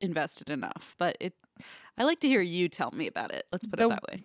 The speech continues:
Speaker 2: the way he was able to insert narratives about his penis a few times was very silly.
Speaker 1: Oy,
Speaker 2: Um,
Speaker 1: oy, oy.
Speaker 2: uh, he calls it his todger, by the way. So.
Speaker 1: I don't. Okay.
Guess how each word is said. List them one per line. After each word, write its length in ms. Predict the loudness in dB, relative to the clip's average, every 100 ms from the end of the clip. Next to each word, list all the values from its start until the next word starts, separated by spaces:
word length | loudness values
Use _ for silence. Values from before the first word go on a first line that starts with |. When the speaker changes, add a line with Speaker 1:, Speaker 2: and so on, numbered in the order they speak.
| _ 2
Speaker 2:
the 140 | 4
way 240 | 6 6 4
he 440 | 2 2 2 2
was 180 | 2 2
able 220 | 2 0
to 300 | 0 2 2 2
insert 480 | 2 2 2 0 _ _ _ _
narratives 540 | 2 4 4 2 2 -2
about 300 | -2 -2 -4
his 100 | -6
penis 440 | -4 -4 -4 -6
a 60 | -6
few 180 | -6
times 320 | -6 -6 -6 -6
was 180 | -6
very 220 | -6 -6 -6
silly. 400 | -8 -8 -10 -6 0
Speaker 1:
Oy, 40 |
Speaker 2:
Um, 400 | 4 6 6 2
Speaker 1:
oy, 240 | -2 -2 -2
oy. 500 | -2 0 -2 -2 -6 _ _ _ _ _ _ -4
Speaker 2:
uh, 80 | -2
he 100 | 2
calls 240 | 0 0
it 60 | -2
his 140 | -4
todger, 500 | 2 2 4 0 -2 -4
by 100 | -2
the 100 | 0
way. 240 | -2 -4 _ -10
So. 120 | -4
Speaker 1:
I 120 | -2
don't. 420 | -2 -2 -2 -4 -4 -2
Okay. 540 | -2 -2 -6 -6